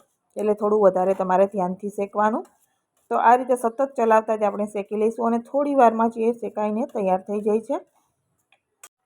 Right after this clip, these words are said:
તો લાપસી છે એ આપણા દરેકના ઘરમાં બનતી હોય છે, એટલે લોટ શેકવાની આપણને ખબર હોય છે કે લાપસીનો લોટ છે એકદમ સરસ દાણેદાર ફૂટી જાય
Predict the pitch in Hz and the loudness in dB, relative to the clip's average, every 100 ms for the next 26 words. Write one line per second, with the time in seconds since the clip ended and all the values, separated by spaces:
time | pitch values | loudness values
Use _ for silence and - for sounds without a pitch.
0 | - 220 202 196 - 262 294 262 226 220 | -4 0 2 2 0 -8 -2 0 2 0
1 | 220 208 202 202 196 190 190 196 185 185 | -2 0 0 0 -6 -6 -4 -6 -4 -6
2 | 185 247 220 220 190 196 185 190 202 196 | -4 -2 -2 -2 -8 -4 0 0 -2 -10
3 | 185 185 185 175 165 175 220 320 - 185 | -8 -6 -6 -8 -12 -10 -10 -10 -14 -10
4 | 170 170 165 170 170 170 175 - 214 196 | -8 -8 -10 -12 -10 -10 -10 -8 -4 -2
5 | 202 202 - 196 202 196 196 190 190 190 | -2 -6 -8 -8 -6 -6 -8 -8 -8 -4
6 | 180 175 180 180 - 240 269 180 | -6 -6 -6 -6 -6 -8 -4 -4